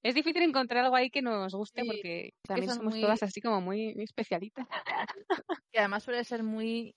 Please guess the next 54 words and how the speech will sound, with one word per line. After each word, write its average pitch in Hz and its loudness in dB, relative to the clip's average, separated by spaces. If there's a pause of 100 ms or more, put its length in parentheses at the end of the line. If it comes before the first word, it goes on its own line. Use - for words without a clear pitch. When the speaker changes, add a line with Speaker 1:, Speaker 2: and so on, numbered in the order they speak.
Speaker 2:
no 196 -6
necesariamente 202 -4
male 180 -6
gaze, 180 -6
pero 147 -10 (120)
bastante. 165 -12 (100)
Speaker 1:
Ya, 214 2
bueno, 190 4
el 185 2
Yuri 220 0
es, 202 -4
es - -14
el 175 -12
problema, 170 -6
¿no? 175 -6
Speaker 2:
Sí. 170 -12
Speaker 1:
Que 196 -10
puede 190 -2
haber 196 0
fem 175 -10
gaze 196 -4
o 202 -4
puede 196 0
haber 180 -2 (140)
male 170 -6
gaze. 180 -6
Speaker 2:
Nunca 214 -6
Speaker 1:
No 180 -2
Speaker 2:
sabes - -4
Speaker 1:
sabes 175 0
Speaker 2:
lo 180 -6
Speaker 1:
lo 180 -4
Speaker 2:
que - -16
Speaker 1:
que 190 -2
Speaker 2:
te 185 0
Speaker 1:
te 180 4
Speaker 2:
vas 180 4
Speaker 1:
vas 185 -8
Speaker 2:
a - -2
Speaker 1:
a 180 -2
encontrar. 185 0
Speaker 2:
encontrar. - -20
Speaker 1:
Claro, 214 0
como 220 -4
un 226 -6
Kinder 247 -2
Sorpresa, 226 -2
no 202 -2
sabes 220 0
lo 214 -2
que 208 0
hay 196 2
dentro 214 -2
luego. 214 -6